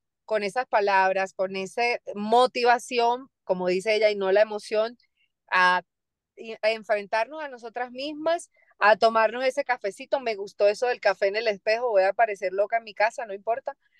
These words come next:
pero me lo voy a tomar. Yo creo que es importante que nos tomemos ese café con la persona más importante que somos nosotras, Anaí.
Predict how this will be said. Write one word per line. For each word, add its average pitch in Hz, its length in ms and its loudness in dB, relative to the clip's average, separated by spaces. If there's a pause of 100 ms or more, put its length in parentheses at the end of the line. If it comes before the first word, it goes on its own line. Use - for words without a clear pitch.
(160)
pero 214 260 4
me 202 140 0
lo 190 120 6
voy 185 140 4
a 226 80 6
tomar. 220 380 0
Yo 226 120 -6
creo 208 160 -10
que 220 100 -8
es 240 60 -8
importante 220 800 0
que 262 80 -4
nos 240 120 -6
tomemos 214 340 -4
ese 240 180 -2
café 208 460 2 (380)
con 202 340 2 (100)
la 196 180 2
persona 190 420 -4
más 214 180 -4
importante 196 640 -2
que 208 100 -4
somos 185 300 -2
nosotras, 208 720 4
Anaí. 185 560 -2